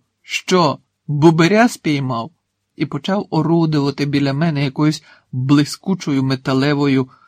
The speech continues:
вроді, ложечкою. Я страшенно кричав,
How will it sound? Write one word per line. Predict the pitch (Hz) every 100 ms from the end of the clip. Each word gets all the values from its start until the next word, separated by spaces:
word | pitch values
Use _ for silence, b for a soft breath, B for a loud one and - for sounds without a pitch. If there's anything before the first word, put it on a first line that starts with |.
| b
вроді, | - 127 143 135 131 _ -
ложечкою. | 147 156 131 113 110 - 117 104 87 _ _ _ _ -
Я | 127 165
страшенно | 165 - - 170 185 - 190 143 127 120
кричав, | - 127 - 120 120